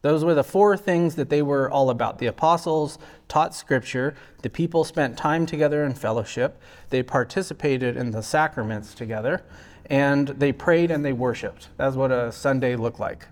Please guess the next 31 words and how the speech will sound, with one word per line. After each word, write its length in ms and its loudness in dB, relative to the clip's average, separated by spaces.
right? 220 -8
Okay, 220 4
so 140 -2
that's 180 4
our 100 4
first 260 -2
one. 120 -8
That's 160 -4
our 80 4
first 320 -2
marker. 460 -2
It 100 -2
wasn't 380 0
just 160 -4
sort 180 0
of 120 -4
a 60 -4
free-for-all 600 -2
when 120 -8
they 140 -8
showed 260 -2
up. 200 -6
They 100 -6
showed 220 4
up 80 4
with 160 -2
a 20 -2
purpose 420 -2
and 140 -6
a 20 -8
plan, 500 -6